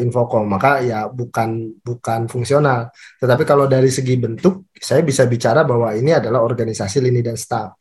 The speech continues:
di mana organisasi yang ada kepemimpinannya, tetapi terdiri dari berbagai komponen, berbagai staf di, di bawahnya. Dan ini tergolong, bem ini adalah tergolong organisasi formal ya,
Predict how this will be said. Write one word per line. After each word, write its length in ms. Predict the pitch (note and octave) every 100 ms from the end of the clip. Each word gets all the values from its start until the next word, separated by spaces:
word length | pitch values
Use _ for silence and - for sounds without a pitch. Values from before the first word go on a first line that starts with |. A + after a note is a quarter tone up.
| - - _
di 200 | - B2
mana 480 | A#2 B2+ D#3 F3 F#3 _ _ C3+
organisasi 720 | B2 A#2+ A#2+ A2+ A2 D3+ C#3+
yang 160 | B2+ B2+
ada 240 | B2 B2+ A#2+
kepemimpinannya, 960 | B2+ B2 A#2+ A#2 A#2 A2+ C3+ E3+ D3+
tetapi 400 | A#2 A2+ D#3 E3+
terdiri 400 | C#3+ A#2 B2 C#3+
dari 240 | C3 A#2 C3+
berbagai 480 | B2+ A#2+ A#2 A#2+
komponen, 480 | A2+ A#2+ A#2 A#2 D3
berbagai 320 | B2 A#2+ A#2 A#2
staf 320 | - D#3 -
di, 240 | B2+ D#3 -
di 400 | _ A#2+ A#2+ A2+
bawahnya. 560 | A2 A2 G#2 A#2+ A2 - - - -
Dan 160 | B2
ini 400 | A#2+ D#3+ F3+ -
tergolong, 640 | - C3 C3 C3+ E3+ F#3+ C3
bem 160 | B2+
ini 240 | B2+ E3 E3
adalah 240 | B2+ E3
tergolong 320 | C3+ B2+ D3+
organisasi 480 | C#3+ B2 B2 B2 B2
formal 400 | D3 F#3 F#3 A2
ya, 160 | B2